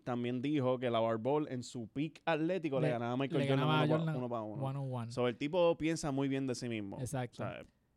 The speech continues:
Speaker 2: ¿Qué pasa con ellos? Que ellos, él hizo su propia marca,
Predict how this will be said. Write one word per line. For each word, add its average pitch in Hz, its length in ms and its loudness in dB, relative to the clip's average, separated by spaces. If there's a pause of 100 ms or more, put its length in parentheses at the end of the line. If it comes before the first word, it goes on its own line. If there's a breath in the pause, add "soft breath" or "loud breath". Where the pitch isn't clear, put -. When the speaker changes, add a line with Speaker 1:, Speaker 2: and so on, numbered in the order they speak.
Speaker 2:
¿Qué 170 100 4
pasa 196 260 4
con 196 200 0
ellos? 202 220 2
Que 165 160 0
ellos, 180 200 4
él 165 300 0
hizo 190 180 -2
su 190 160 -2
propia 185 260 2
marca, 190 540 -2